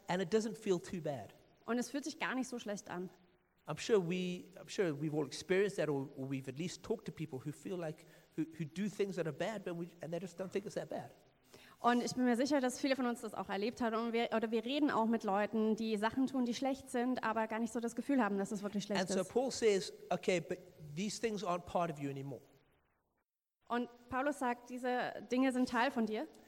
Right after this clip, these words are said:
Speaker 1: He, so he says, "You gotta put these things to death."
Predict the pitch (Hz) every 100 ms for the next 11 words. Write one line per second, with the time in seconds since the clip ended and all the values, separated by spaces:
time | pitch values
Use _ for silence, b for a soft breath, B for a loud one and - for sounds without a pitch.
0 | - - 165 180 175 202 185 185 170 185
1 | 175 165 - - - - 262 - 190 196
2 | - 214 165 139 - 143 160 143 -